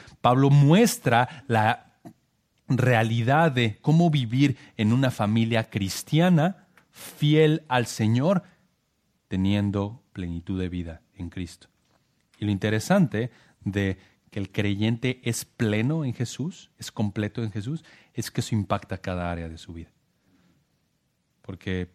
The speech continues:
probablemente eres padre y también siervo. Probablemente eres padre y también hijo, ¿no? Y en todo, tú puedes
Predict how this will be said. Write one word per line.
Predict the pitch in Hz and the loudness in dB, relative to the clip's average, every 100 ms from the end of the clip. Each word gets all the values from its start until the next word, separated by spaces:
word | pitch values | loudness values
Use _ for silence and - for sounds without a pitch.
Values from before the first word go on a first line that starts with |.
| _ _ - | _ _ -8
probablemente | 101 107 107 | -2 -2 0
eres | 107 101 | -4 -4
padre | - 139 143 170 - _ | -2 0 0 -2 -4 _
y | 117 | -8
también | - 90 90 87 | -6 -6 -6 -8
siervo. | - 135 90 82 _ _ _ _ _ | -4 -4 -4 -10 _ _ _ _ _
Probablemente | _ 90 92 95 95 101 101 | _ -8 -6 -6 -6 -6 -8
eres | 98 - | -10 -14
padre | - 139 147 123 143 - | -8 -4 -2 -4 -6 -10
y | |
también | 120 87 85 82 85 92 _ | -16 -12 -12 -10 -10 -12 _
hijo, | 180 - - - _ _ _ _ | -4 -4 -8 -20 _ _ _ _
¿no? | 135 160 _ _ _ _ _ _ _ | -12 -12 _ _ _ _ _ _ _
Y | - 104 | -4 -2
en | 101 | -2
todo, | 101 139 156 180 - _ _ _ _ _ _ - | -2 0 0 0 -4 _ _ _ _ _ _ -14
tú | - | -14
puedes | - 98 95 95 - | -6 -4 -2 -4 -8